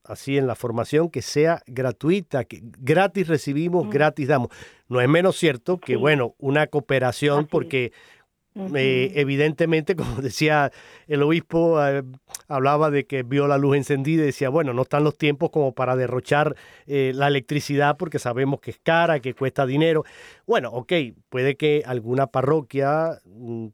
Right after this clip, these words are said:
Speaker 1: pida, eh, ah, algo, ah, para cooperar con los gastos de electricidad, de agua, de, de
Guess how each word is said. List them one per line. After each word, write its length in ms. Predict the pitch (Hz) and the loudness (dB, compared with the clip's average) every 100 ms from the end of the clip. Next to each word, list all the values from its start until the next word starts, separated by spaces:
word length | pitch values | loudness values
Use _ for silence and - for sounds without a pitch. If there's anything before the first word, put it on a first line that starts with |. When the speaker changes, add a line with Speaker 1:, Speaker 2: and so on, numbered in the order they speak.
| _ | _
Speaker 1:
pida, 720 | - 151 147 131 135 143 156 127 | -4 -2 0 0 0 0 0 -2
eh, 340 | 113 110 107 - - - _ _ - | -4 -6 -10 -14 -20 -20 _ _ -10
ah, 420 | 131 117 113 113 - | -6 -4 -6 -8 -2
algo, 720 | 131 139 139 151 160 165 151 | 0 2 2 2 2 0 -2
ah, 220 | 123 113 - | -2 -6 -10
para 580 | - 127 123 127 123 120 _ _ _ _ _ _ _ _ _ | -2 0 0 -2 -2 -6 _ _ _ _ _ _ _ _ _
cooperar 540 | 165 151 160 139 131 143 | -2 2 2 2 0 0
con 160 | 160 | 0
los 140 | 139 - | 0 0
gastos 440 | 135 127 139 120 | -2 -2 -4 -4
de 460 | 123 117 117 117 120 | -2 -4 -4 -6 -6
electricidad, 880 | 120 110 127 - 120 117 123 131 127 | -8 -6 -10 -8 -8 -2 0 0 0
de 140 | 113 | 0
agua, 480 | 123 135 131 123 123 | 2 2 0 -2 -4
de, 260 | 117 113 | -6 -8
de 200 | 113 117 | -8 -10